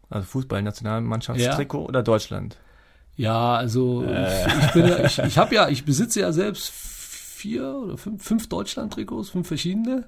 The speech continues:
Speaker 2: von den letzten Meisterschaften und, äh,
Speaker 1: Welche,
Speaker 2: ein
Speaker 1: welche Namen, welche Spieler?
Speaker 2: Gar keine.
Speaker 1: Gar keine.
Speaker 2: Immer.
Speaker 1: Immer keine.
Speaker 2: Ne, no
Speaker 1: Ja.
Speaker 2: name. Ja, ja, klar.
Speaker 1: Ja.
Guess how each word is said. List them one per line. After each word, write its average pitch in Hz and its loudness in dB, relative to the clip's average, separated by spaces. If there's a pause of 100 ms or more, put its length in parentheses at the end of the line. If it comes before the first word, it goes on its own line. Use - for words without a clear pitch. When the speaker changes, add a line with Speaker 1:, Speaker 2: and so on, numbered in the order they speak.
(140)
Speaker 2:
von 160 -6
den 135 0
letzten 143 -2
Meisterschaften 190 -4
und, 165 -2
äh, 151 -6
Speaker 1:
Welche, 131 4
Speaker 2:
ein 127 4
Speaker 1:
welche 139 6
Namen, 143 6
welche 131 2
Spieler? 151 -2 (360)
Speaker 2:
Gar 127 -4
keine. 113 -4
Speaker 1:
Gar 113 2
keine. 110 -4
Speaker 2:
Immer. 127 -2
Speaker 1:
Immer 123 2
keine. 104 -2 (280)
Speaker 2:
Ne, 107 0
no 131 0
Speaker 1:
Ja. 110 2
Speaker 2:
name. 107 0
Ja, 117 0
ja, 120 4
klar. 110 -8
Speaker 1:
Ja. 110 -4